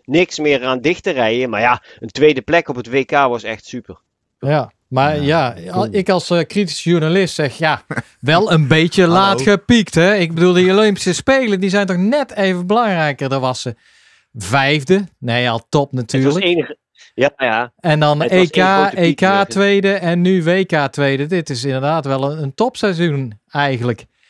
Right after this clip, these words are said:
Speaker 2: En jammer dat het afgelopen is, want dit,
Speaker 1: Het was
Speaker 2: eh,
Speaker 1: één la-, ja. Nee, het is nog niet afgelopen.
Speaker 2: Oké, de wereldbekers of zo komen nog, eh.
Speaker 1: Ja, ja, er komen, eh, komend weekend is er nog World Cup. Het
Speaker 2: Oké.
Speaker 1: weekend daarna is nog Nederlands kampioenschap. En dan nog een World Cup.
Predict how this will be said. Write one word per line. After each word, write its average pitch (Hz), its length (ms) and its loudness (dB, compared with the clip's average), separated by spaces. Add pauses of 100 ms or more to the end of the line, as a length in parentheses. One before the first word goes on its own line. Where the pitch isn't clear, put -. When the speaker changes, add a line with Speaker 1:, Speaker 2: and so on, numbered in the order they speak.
(260)
Speaker 2:
En 156 160 0
jammer 190 280 4
dat 165 120 2
het 170 100 0
afgelopen 254 560 2
is, 156 100 0
want 151 240 -2
dit, 147 140 0
Speaker 1:
Het 113 100 -6
was 143 120 2
Speaker 2:
eh, 139 80 2
Speaker 1:
één 185 200 2
la-, 175 200 2
ja. 117 220 -4 (1300)
Nee, 185 200 4
het 190 100 2
is 196 60 -2
nog 226 80 2
niet 180 120 4
afgelopen. 107 520 -2 (160)
Speaker 2:
Oké, 180 360 2
de 131 60 -2
wereldbekers 139 720 2
of 131 120 -2
zo 127 200 0
komen 123 320 0
nog, 117 260 -4
eh. 117 320 -2 (440)
Speaker 1:
Ja, 139 440 4
ja, 135 180 2
er 123 100 -6
komen, 143 280 -2
eh, 135 340 0
komend 151 300 0
weekend 147 260 -2
is 131 120 -12
er 139 60 -16
nog 127 100 -8
World 143 340 0
Cup. 190 220 -2 (460)
Het 147 120 0
Speaker 2:
Oké. 123 140 0
Speaker 1:
weekend 151 180 2
daarna 143 280 2
is 117 100 -4
nog 107 120 -10
Nederlands 123 300 -4
kampioenschap. 147 640 -6
En - 140 -12
dan 117 200 -4
nog 196 180 4
een 240 120 4
World 240 280 4
Cup. 254 220 2